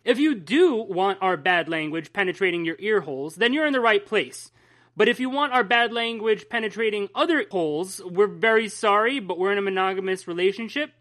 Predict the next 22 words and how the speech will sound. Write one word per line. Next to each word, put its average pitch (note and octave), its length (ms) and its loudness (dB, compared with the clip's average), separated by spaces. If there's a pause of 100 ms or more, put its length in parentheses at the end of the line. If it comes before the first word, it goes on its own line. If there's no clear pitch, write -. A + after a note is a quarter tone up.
(100)
And F#3+ 100 0
also, A3 480 0 (240)
don't G3 200 2
actually G#3+ 220 0
try G#3+ 180 2
putting G#3 280 -2
your G3 120 4
earbuds G3 580 0
up G3 180 -6
your F#3 120 0
butt, G3 260 0 (180)
because E3 340 -6
best F#3 360 -4
case G#3 200 0
scenario G#3 580 0
is F3 140 0
you F#3 120 -6
gotta F#3+ 180 2
pay G3 280 2
for G3+ 120 -6
new F#3 180 0
earbuds. G#3+ 600 -2